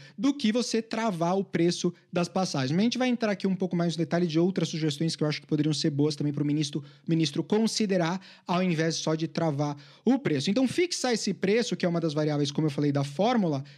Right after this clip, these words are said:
que é uma fórmula tão delicada, vai mexer com outras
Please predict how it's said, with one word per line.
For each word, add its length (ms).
que 40
é 40
uma 60
fórmula 340
tão 260
delicada, 540
vai 240
mexer 460
com 260
outras 400